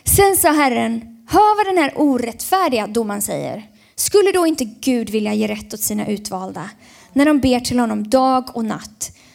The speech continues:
Skulle han låta dem vänta? Jag säger er,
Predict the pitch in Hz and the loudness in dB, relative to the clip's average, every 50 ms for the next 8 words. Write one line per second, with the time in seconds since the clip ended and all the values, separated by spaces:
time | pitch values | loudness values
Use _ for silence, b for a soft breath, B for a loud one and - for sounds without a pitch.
0 | b b - - - 403 415 403 370 339 320 320 320 320 330 320 285 - - 254 | b b -6 -2 2 2 4 4 4 2 2 2 2 2 4 2 2 0 -2 -2
1 | 240 240 233 220 226 233 214 208 214 - - 220 - - - - _ b b b | -2 -2 -2 -2 -2 -2 -4 -4 -8 -8 -8 -8 -8 -8 -14 -18 _ b b b
2 | b b b b b b b 254 240 330 381 381 370 370 359 359 359 - - - | b b b b b b b 2 4 6 6 8 8 6 6 4 2 -6 -6 -4
3 | - - - 277 240 226 226 226 233 226 220 226 233 240 226 202 151 120 - - | -2 0 2 2 2 2 2 0 -2 -2 -2 -4 -4 -4 -2 -2 -2 -4 -6 -8
4 | - 208 | -10 -14